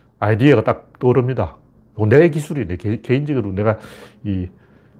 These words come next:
초등학생 때 연마한 기술이라고. 난 선생님한테 안 물어보고 나한테 다 물어봤어. "그 자석이 왜 세 부치에 붙지? 아, 앉아봐. 내가 설명해 줄게."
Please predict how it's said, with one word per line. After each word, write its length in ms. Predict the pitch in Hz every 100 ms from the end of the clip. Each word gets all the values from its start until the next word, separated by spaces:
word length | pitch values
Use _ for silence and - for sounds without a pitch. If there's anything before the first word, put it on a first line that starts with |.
| _ _ -
초등학생 520 | 160 175 160 135 107
때 280 | 156 131 -
연마한 340 | 110 101 127 113
기술이라고. 500 | 110 98 90 76 _ _ _ _ _ _ _ _ -
난 180 | 117 -
선생님한테 500 | 147 180 196 139 107
안 60 |
물어보고 320 | 117 113 95
나한테 240 | 92 135 151
다 100 | 95
물어봤어. 480 | 95 87 82 92 - _ _ _ _ _ _ _ _ _ _ _ _ _ -
"그 100 | 120
자석이 360 | - 113 139 120
왜 100 | 107
세 140 | 107 113
부치에 280 | 131 - 110
붙지? 360 | 95 - 147 147
아, 180 | 113 139
앉아봐. 260 | 151 139
내가 100 | 127
설명해 360 | 123 170 165 139
줄게." 320 | 120 147 127